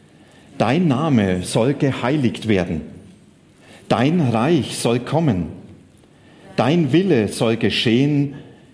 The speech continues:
wie er im Himmel geschieht, so soll er auch auf der Erde Wirklichkeit werden.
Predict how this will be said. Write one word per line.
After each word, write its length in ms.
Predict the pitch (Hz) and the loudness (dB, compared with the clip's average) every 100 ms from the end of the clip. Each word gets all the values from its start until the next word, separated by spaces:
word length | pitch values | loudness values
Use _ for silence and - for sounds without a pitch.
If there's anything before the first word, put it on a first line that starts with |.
| - - | -14 0
wie 280 | 123 196 | 2 4
er 160 | 147 139 | 2 0
im 180 | 127 110 | 2 0
Himmel 400 | 92 143 170 135 | 2 2 4 2
geschieht, 640 | 113 101 - 117 135 - - - - | 0 -2 0 2 2 -2 -14 -20 -20
so 260 | - - 135 | -12 -2 0
soll 340 | 131 123 135 - | 0 0 0 0
er 280 | 135 131 123 | 0 0 0
auch 420 | 104 127 127 - | 0 0 -2 -2
auf 200 | 120 110 | -2 0
der 220 | 110 107 | -2 0
Erde 460 | 113 110 120 117 98 | 2 0 2 0 2
Wirklichkeit 880 | 123 151 135 131 - 117 101 101 104 | 0 0 0 -2 -2 -2 0 0 0
werden. 380 | 87 78 76 | 0 -2 -8